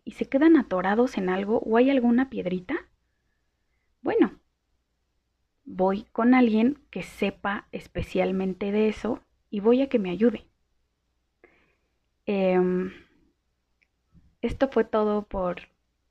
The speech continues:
el día de hoy, por el episodio de hoy. Espero que les haya gustado mucho.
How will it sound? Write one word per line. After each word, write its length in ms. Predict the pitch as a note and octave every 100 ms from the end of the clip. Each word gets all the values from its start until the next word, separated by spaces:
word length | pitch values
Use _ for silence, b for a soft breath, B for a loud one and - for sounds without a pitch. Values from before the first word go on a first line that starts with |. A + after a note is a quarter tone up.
| _
el 640 | G3 F#3 F#3 F#3 F3+ F#3
día 260 | F#3 F#3+ F#3+
de 160 | F#3 F3+
hoy, 220 | F#3 A#3+
por 220 | - G3
el 140 | F3+
episodio 560 | F3 F3+ F3 F#3+ F#3 F3+
de 140 | F3
hoy. 240 | F3+ A3+ - _ _ b b b b
Espero 380 | G3+ - G#3+ A3+
que 80 | G#3
les 180 | F3+
haya 200 | F3+ F#3
gustado 360 | F3+ F3+ F#3 F3+
mucho. 400 | F3+ F3+ - C#4